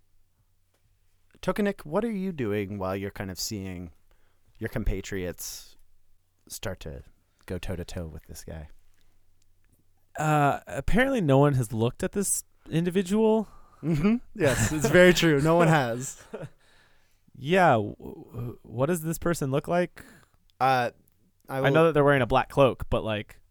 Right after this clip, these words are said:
Speaker 1: Mm-hmm.
Speaker 2: other than that?
Speaker 1: Uh, totally. What? They don't wanna keep, uh, they don't care to keep their features hidden at all. Uh, but you do see where the dagger is drawn,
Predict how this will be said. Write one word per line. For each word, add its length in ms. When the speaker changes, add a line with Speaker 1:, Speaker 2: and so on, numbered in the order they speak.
Speaker 1:
Mm-hmm. 220
Speaker 2:
other 320
than 180
that? 300
Speaker 1:
Uh, 160
totally. 480
What? 360
They 100
don't 220
wanna 260
keep, 280
uh, 240
they 100
don't 160
care 180
to 60
keep 220
their 100
features 380
hidden 240
at 100
all. 240
Uh, 220
but 160
you 140
do 180
see 460
where 140
the 100
dagger 360
is 100
drawn, 420